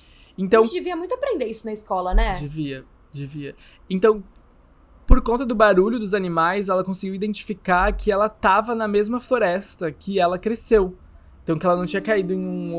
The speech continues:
Speaker 1: uma, um outro lugar, em uma outra floresta que ela não conhecia e tal. Então, isso meio que tranquilizou ela um pouco também.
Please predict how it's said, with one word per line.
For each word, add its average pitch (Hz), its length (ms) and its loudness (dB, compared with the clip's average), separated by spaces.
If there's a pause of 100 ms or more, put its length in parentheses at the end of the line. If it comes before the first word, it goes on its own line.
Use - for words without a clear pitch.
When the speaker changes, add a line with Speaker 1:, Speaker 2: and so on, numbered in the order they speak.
(100)
Speaker 1:
uma, 156 180 -4
um 160 140 -4
outro 175 240 -4
lugar, 147 260 -2
em 143 60 -4
uma 143 100 -8
outra 151 160 -8
floresta 147 420 -6
que - 80 -12
ela 147 120 -4
não 143 100 -12
conhecia 151 580 -10
e 147 120 -10
tal. 139 240 -6
Então, 160 280 -4
isso 180 160 -8
meio 185 240 0
que 180 80 -12
tranquilizou 185 680 -4
ela 165 120 0
um 185 80 -4
pouco 170 240 -8
também. 185 380 -4